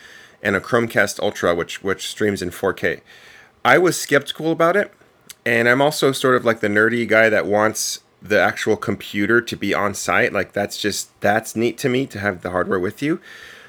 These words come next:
But the technology that they use to get this going is really cool, and they have, like, f-,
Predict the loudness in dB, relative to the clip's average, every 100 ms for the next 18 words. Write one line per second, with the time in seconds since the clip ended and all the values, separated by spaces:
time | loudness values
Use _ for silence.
0 | _ -2 0 0 0 0 0 2 2 0
1 | 0 0 0 0 -2 -4 -4 -4 -4 -6
2 | -2 2 2 2 0 -8 _ _ _ _
3 | _ _ -2 -2 -2 0 2 4 2 2
4 | 4 4 0 _ _ _ _ _ _ 2
5 | 4 4 0 2 4 4 4 2 2 -2
6 | -20 -20